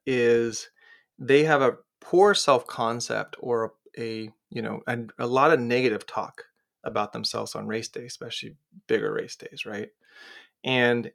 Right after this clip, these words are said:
it's easy to do because we live with ourselves twenty-four seven, and we know our faults, we know our weaknesses, we know our blemishes.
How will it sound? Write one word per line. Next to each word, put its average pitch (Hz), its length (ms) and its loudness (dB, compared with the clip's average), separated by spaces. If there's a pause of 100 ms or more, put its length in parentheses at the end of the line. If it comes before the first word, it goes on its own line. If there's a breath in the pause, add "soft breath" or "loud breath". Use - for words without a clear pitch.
it's 175 200 4
easy 190 240 2
to 139 100 6
do 113 360 2
because 120 460 2 (920 loud breath)
we 156 320 2
live 156 260 10
with 135 140 0
ourselves 113 640 2 (180)
twenty-four 120 420 -2
seven, 156 420 4
and 120 180 -6
we 139 120 -2
know 123 260 2
our 127 180 6
faults, 113 580 2
we 123 120 -4
know 120 140 -2
our 113 140 2
weaknesses, 113 600 -4
we 117 80 -4
know 113 100 -2
our 110 140 2
blemishes. 110 800 2